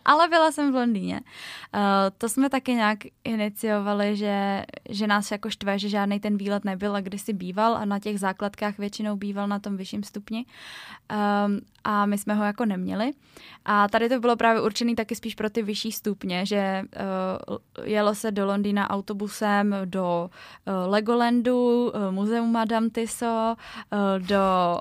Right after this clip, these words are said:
eh, h-, jako Warner Brothers, prostě do toho Harry Potter studia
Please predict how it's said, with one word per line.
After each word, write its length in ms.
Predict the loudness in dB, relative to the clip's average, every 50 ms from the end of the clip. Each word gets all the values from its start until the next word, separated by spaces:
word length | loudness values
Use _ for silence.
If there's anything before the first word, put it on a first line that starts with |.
| -2 -4
eh, 440 | -2 -2 0 0 0 0 0 -2
h-, 100 | -2 -4 -6 -8 _ -12 -8 -4
jako 240 | -4 -4 -2 -2 -2
Warner 380 | -2 0 0 0 0 -2 -2 -2 -2
Brothers, 400 | -4 -2 -2 -2 -6 -6 -6 -8
prostě 260 | -10 -8 -6 -6 -6
do 80 | -4
toho 180 | -2 -2 0 0
Harry 200 | 0 0 0 -2
Potter 300 | -4 -6 -6 -6 -6 -8
studia 400 | -6 -6 -4 -2 0 0 0